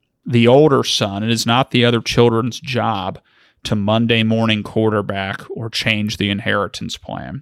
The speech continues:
So that's something that I, I tell people to be careful about. I tell attorneys to be careful about that. Um, and then also, I've had times where the good child, if you will, the child who's taking the lead here and trying to make sure mom and dad are taken care of,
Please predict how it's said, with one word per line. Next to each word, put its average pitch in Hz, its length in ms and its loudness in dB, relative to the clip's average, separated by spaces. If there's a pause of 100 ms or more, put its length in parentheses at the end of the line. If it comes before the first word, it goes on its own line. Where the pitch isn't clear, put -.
(120)
So - 160 -4
that's 113 260 0
something 117 480 2
that 101 120 0
I, 101 240 0
I 107 100 0
tell 113 260 0
people 110 360 -4
to 104 60 -6
be 101 140 -12
careful 139 500 0
about. 123 500 0
I 120 100 -4
tell 107 240 -2
attorneys 143 580 -2
to - 100 -12
be 104 120 -8
careful 101 460 -8
about 92 340 -10
that. - 340 -10 (440)
Um, 110 360 2
and 117 180 0
then 110 120 2
also, 113 680 2 (180)
I've 117 160 -2
had 113 220 0
times 113 420 -2
where 107 280 0
the 110 320 -4 (120)
good 131 500 6 (320)
child, 135 520 2
if 139 200 2
you 131 120 4
will, 135 180 2
the 120 80 0
child 117 420 2
who's 113 200 0
taking 117 580 -2
the 113 100 0
lead 117 400 -2
here 131 180 2
and 120 100 0
trying 113 280 0
to 113 60 0
make 113 200 0
sure 120 220 0
mom 107 280 -2
and 110 120 -2
dad 107 240 0
are - 60 -6
taken 98 360 -6
care 107 340 2
of, 127 200 2